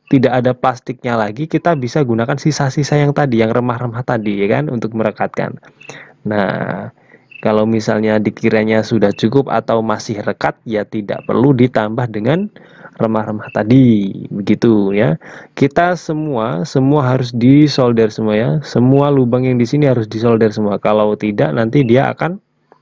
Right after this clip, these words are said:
nah, kalau dipencet akan ambles. Nah, ketika semua sudah disolder, nah, mantap jiwa. Oke, nah, ketika semua sudah disolder, maka sudah selesai ya.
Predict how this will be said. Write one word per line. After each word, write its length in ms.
nah, 420
kalau 240
dipencet 560
akan 400
ambles. 720
Nah, 240
ketika 400
semua 320
sudah 160
disolder, 560
nah, 240
mantap 480
jiwa. 480
Oke, 480
nah, 400
ketika 320
semua 240
sudah 240
disolder, 400
maka 400
sudah 320
selesai 640
ya. 320